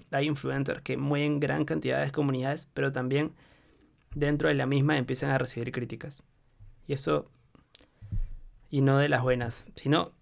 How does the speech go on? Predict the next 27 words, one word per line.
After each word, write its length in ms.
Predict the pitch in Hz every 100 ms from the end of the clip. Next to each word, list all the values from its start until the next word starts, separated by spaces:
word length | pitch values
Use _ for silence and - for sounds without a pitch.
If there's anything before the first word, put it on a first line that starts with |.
| - -
netamente 520 | 147 127 120 127 123
destructivas. 600 | 135 - 123 - - - - _ -
Dicho 300 | 151 170 160
esto, 240 | 143 -
lo 100 | 175
importante 680 | 147 135 160 160 151 - -
es 80 |
que 140 | - 175
reconozcamos 840 | 175 156 139 - - 170 180 185 -
los 200 | 151 139
motivos 420 | 135 139 180 190
por 220 | - 139
que 80 | 123
se 120 | 131
produce 440 | 139 143 165 - 143
esta 180 | -
crítica 320 | 143 147 147 139
destructiva. 560 | 135 - 135 139 135 - _ _ _ _ _ _ _ -
Y 120 | 156
uno 160 | 175 175
de 80 | 170
ellos 320 | 190 214 - - - - _ _ _ _ _ _ _
es 80 | -
por 120 | -
la 100 | 127
simple 260 | - 139 135
maldad. 260 | 117 117